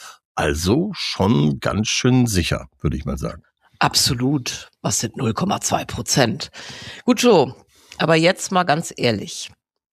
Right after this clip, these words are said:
Speaker 2: Wenn ich das Fleisch brühe, ist das
Speaker 1: Ja.
Speaker 2: doch nicht mehr Barf, oder? Machen wir da nicht die ganze Idee der Rohfütterung mit kaputt?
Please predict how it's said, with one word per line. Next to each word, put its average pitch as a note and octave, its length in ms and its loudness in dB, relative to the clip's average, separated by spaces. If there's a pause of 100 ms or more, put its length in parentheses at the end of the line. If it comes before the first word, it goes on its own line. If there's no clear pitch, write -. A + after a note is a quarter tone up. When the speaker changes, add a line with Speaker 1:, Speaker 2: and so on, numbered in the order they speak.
Speaker 2:
Wenn D#3 160 0
ich F3+ 120 -2
das E3 200 -4
Fleisch A#2+ 380 2
brühe, B2 580 2 (300)
ist - 180 -4
das C#3+ 120 0
Speaker 1:
Ja. - 40 -6
Speaker 2:
doch C#3+ 120 -2
nicht C#3+ 180 -6
mehr A#2+ 140 2
Barf, G2+ 500 0
oder? A#2 340 -6 (1120)
Machen E3+ 280 2
wir F3 100 6
da D3+ 160 4
nicht D3+ 320 -2
die C#3 60 -10
ganze D#3 300 2
Idee C#3 260 -2
der B2 140 4
Rohfütterung G#2+ 720 -2
mit G2 160 -4
kaputt? - 500 -10